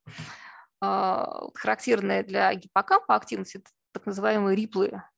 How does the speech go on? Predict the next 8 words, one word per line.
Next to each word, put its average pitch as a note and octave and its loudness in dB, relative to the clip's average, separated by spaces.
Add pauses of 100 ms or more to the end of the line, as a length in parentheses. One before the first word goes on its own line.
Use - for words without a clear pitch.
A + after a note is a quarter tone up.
(1080)
Вот G3+ -12
такие A3 -2
вот G3 -6
очень, G3+ -4
э, - -14
вот F#3+ -6
частые F#3 -4
колебания, G#3 2